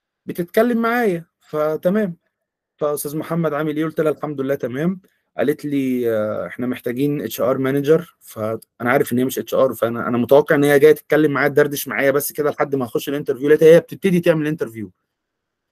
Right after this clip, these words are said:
فبتقول لي: "فأنا عايز أعرف خبرات حضرتك إيه؟" فقلت لها، آه، بعض الحاجات اللي قلتها لها يعني، بس قلت لها: "هل الحاجات دي هتناسبكم في الشركة ولا لأ؟"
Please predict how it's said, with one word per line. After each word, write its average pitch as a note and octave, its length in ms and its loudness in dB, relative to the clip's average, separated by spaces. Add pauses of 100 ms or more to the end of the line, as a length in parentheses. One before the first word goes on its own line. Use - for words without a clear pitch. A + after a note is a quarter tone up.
(220)
فبتقول C3 480 -4
لي: C#3 580 -2
"فأنا C#3 240 -4
عايز D#3 180 2
أعرف E3 240 2
خبرات C#3 320 -2
حضرتك C3 460 -6
إيه؟" F2+ 180 -12 (720)
فقلت A2+ 280 -2
لها، D#3 440 0 (180)
آه، A2 260 -4 (260)
بعض F3+ 300 4
الحاجات E3+ 340 -2
اللي A2+ 260 -8 (100)
قلتها C3 320 -2
لها C3+ 160 -2
يعني، C3 340 -4 (580)
بس A#2+ 340 -6
قلت B2 240 -6
لها: E3 320 2
"هل A3 80 4
الحاجات F3 360 0
دي E3 400 -6
هتناسبكم D#3 560 -4
في D#3+ 60 -8
الشركة E3+ 400 -4
ولا B2 160 -6
لأ؟" A2+ 120 -10